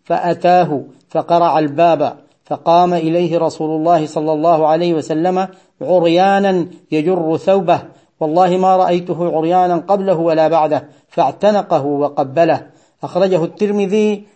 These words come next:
وحسنه. وعن أبي أمامة رضي الله عنه عن النبي صلى الله عليه وسلم قال: "أوصي الخليفة من بعدي بتقوى الله، وأوصيه بحماية المسلمين، أن يعظم كبيرهم، ويرحم صغيرهم،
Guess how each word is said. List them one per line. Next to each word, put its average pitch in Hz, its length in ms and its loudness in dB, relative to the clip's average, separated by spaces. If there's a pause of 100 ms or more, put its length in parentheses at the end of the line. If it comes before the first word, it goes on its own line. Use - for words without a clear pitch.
(120)
وحسنه. 175 640 -2 (500)
وعن 160 220 0
أبي 196 220 -2
أمامة 180 540 0
رضي 160 220 0
الله 160 320 2
عنه 151 300 -2 (360)
عن 170 140 -2
النبي 175 500 -2
صلى 156 280 -2
الله 156 300 2
عليه 156 300 -2
وسلم 165 440 -2
قال: 156 400 0 (540)
"أوصي 202 340 2
الخليفة 170 680 -2
من 160 200 -2
بعدي 180 540 -2 (220)
بتقوى 175 440 -2
الله، 165 380 0 (280)
وأوصيه 190 840 -2 (260)
بحماية 165 720 0
المسلمين، 151 680 -4 (360)
أن 170 120 0
يعظم 175 680 0
كبيرهم، 160 600 -2 (340)
ويرحم 175 640 0
صغيرهم، 151 720 -2